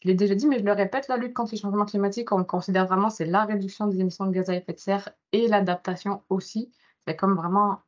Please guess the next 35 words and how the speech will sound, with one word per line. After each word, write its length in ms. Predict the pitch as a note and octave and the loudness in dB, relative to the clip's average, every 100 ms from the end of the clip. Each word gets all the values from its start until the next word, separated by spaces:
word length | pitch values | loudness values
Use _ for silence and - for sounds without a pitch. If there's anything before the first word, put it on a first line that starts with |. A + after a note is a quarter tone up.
| _ _ | _ _
partie, 400 | F#3 - - G#3 | -6 -6 -8 -4
là, 160 | F#3+ F#3 | -2 -4
de, 300 | E3 D#3+ E3+ _ _ _ _ _ | -4 -8 -10 _ _ _ _ _
de 100 | E3+ | -2
la 120 | F3+ F3 | 0 0
définition, 560 | F3+ - F#3 F3 G3 | -2 -2 -4 -2 0
les 120 | F#3+ | 0
deux, 320 | E3 F3+ C#4 - _ _ _ _ _ - | 2 0 0 -6 _ _ _ _ _ -6
les 120 | F#3+ | -2
deux 120 | F3+ F#3 | 2 2
dimensions. 540 | F#3 F3+ E3+ G3 A#3 _ _ _ _ _ _ - | 2 0 -2 -6 -6 _ _ _ _ _ _ -6
Euh, 440 | E3+ E3 E3 D#3 D#3 F#3+ - - _ _ _ | -4 -2 -2 -4 -6 -8 -14 -18 _ _ _
puis, 140 | G#3+ | -2
c'est 140 | G#3 F#3+ | 2 2
de, 160 | F3+ | 4
c'est 160 | F3 F#3+ | 2 -2
ça, 120 | G3 | -6
susciter 400 | - G3 G3 A3 | -6 -4 -2 2
l'engagement 540 | G#3 F3+ E3+ G3 A#3 - | 2 2 2 4 4 4
en 120 | B3 | 0
soutenant 460 | B3+ A3+ G#3+ G#3+ A3+ | 0 -10 -2 0 2
le 100 | G3 | 0
déploiement 560 | F#3 - G3 F#3+ G#3+ | -2 -2 0 0 0
d'initiatives 600 | G3 G3 G3 F#3 G#3+ G3+ | 0 -2 -2 -4 -2 0
mobilisatrices 760 | G3 F#3 F3 F3 F3 - A3 G#3+ | 2 2 0 -2 -4 -4 -6 -6
qui 160 | - | -2
émanent 320 | F3+ F#3 G#3+ A3 | 2 4 2 4
de 80 | |
la 120 | F#3 F#3 | 2 0
société 420 | F#3+ F#3+ F#3+ F3+ | -4 -4 -6 -6
civile, 320 | - F3+ C4+ | -8 -6 -2
parce 220 | G#3 F#3+ | -2 -4
qu'on 160 | - F3 | -6 -6
sait 260 | - B3 | -4 -6
que, 360 | B3+ - G3+ A3+ | -6 -2 -2 -4